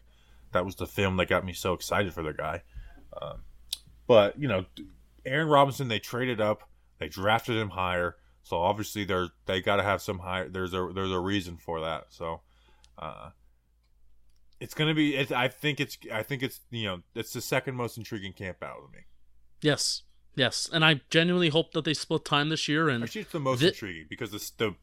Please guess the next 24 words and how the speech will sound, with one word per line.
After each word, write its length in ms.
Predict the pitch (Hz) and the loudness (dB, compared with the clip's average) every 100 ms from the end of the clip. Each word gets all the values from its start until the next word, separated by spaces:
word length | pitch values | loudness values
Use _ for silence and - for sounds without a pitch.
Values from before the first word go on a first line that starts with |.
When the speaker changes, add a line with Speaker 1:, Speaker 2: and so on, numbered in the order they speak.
| - | -4
Speaker 1:
one 220 | 110 120 | 0 2
I 80 | 110 | 2
was 80 | 101 | 0
gonna 160 | 107 | -4
say, 460 | 90 117 104 92 90 - | -2 2 2 2 -2 -8
you 160 | 101 101 | -6 -6
can 200 | 104 92 | -6 -4
rotate, 400 | 92 92 92 80 | -4 -4 -8 -6
you 180 | 101 95 | -4 -2
rotate 320 | 98 - 85 | -2 -4 -6
guys 200 | 80 76 | -6 -8
like 80 | - | -14
crazy. 340 | 71 53 - _ _ _ | -14 -14 -18 _ _ _
So 200 | - 160 | 4 6
it 60 | 165 | 6
is 120 | 185 | 4
Speaker 2:
Yeah. 40 | |
Speaker 1:
the 60 | 147 | 4
most 200 | 135 123 | 4 2
intriguing 360 | 117 123 107 92 | -2 -2 -2 -4
camp 240 | 104 90 | -8 -8
battle 200 | 78 - | -10 -10
for 80 | - | -16
me. 100 | 76 | -20